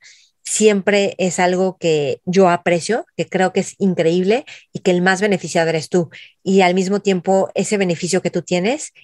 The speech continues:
irradia a los demás, ya sea porque inspira a otros o porque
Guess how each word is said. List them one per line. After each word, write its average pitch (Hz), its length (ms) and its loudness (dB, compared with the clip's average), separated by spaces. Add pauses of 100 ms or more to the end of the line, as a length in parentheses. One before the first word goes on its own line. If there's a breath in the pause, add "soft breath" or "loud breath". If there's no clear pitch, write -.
(100)
irradia 180 460 0
a 180 40 2
los 165 140 -2
demás, 156 340 -4 (220 loud breath)
ya 190 120 0
sea 196 140 0
porque 185 220 -4
inspira 185 400 0
a 185 80 2
otros 247 340 -2 (240 loud breath)
o 185 160 0
porque 175 560 0